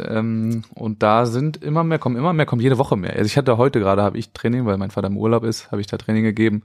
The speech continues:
und es werden immer mehr. Also das kann ich dir sagen. Du hast ja auch eben ja schon über, äh, Kiel Schneider geredet. Ähm, da, seine Tochter zum Beispiel ist auch da, Paula, äh, spielt da auch Volleyball. Ich weiß nicht, ob's wegen Haiku ist, ich denke eher nicht, aber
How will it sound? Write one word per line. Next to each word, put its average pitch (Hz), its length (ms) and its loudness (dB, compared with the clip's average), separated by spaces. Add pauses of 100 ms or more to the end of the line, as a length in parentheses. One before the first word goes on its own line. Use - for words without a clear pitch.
(500)
und 104 240 0
es - 160 -2
werden 107 280 4
immer 127 180 0
mehr. 113 340 2
Also 95 160 -4
das 98 120 -12
kann 123 100 -8
ich 123 80 -8
dir 139 80 -4
sagen. 135 140 -2
Du 139 60 4
hast 151 100 0
ja 165 80 4
auch 151 60 2
eben 151 180 0
ja 143 100 4
schon 139 160 -2
über, 131 300 2
äh, 120 240 -4
Kiel 131 320 2
Schneider 139 340 2
geredet. 104 480 2 (680)
Ähm, 110 480 0 (260)
da, 117 260 4
seine 143 180 4
Tochter 156 260 2
zum 120 100 0
Beispiel 117 180 2
ist 110 60 2
auch 123 120 -2
da, - 160 -2
Paula, 101 880 0
äh, 113 60 -8
spielt 107 220 -2
da 98 100 4
auch - 180 -2
Volleyball. 95 380 0
Ich - 200 -8
weiß 110 200 2
nicht, 110 140 2
ob's 101 200 0
wegen 101 220 0
Haiku 117 320 -2
ist, 110 160 -6
ich - 160 -18
denke 98 240 -6
eher 98 220 -2
nicht, 117 240 0
aber 98 300 4